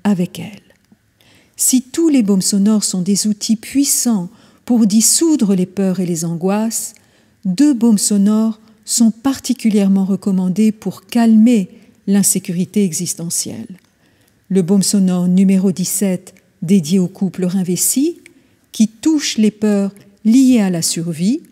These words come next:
et le baume sonore numéro dix-huit, dédié au ventre, siège des peurs viscérales. J'ajoute qu'au cours de ce processus,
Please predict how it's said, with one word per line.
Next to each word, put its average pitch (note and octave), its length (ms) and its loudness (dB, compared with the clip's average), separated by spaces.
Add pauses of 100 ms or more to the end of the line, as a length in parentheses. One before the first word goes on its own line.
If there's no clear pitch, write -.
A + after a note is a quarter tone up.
(760)
et C#4+ 120 4
le C4 120 4
baume A3 220 4
sonore G#3+ 440 4
numéro G3 400 4
dix-huit, F3+ 540 -2
dédié E3+ 360 -2
au E3+ 120 -2
ventre, F3 580 -4 (480)
siège G#3 760 0 (280)
des F3+ 120 -2
peurs G#3+ 420 2
viscérales. F3 680 -6 (1300)
J'ajoute B3+ 540 0
qu'au A#3+ 160 2
cours C4 320 0
de F#3+ 100 0
ce - 140 -2
processus, - 960 -4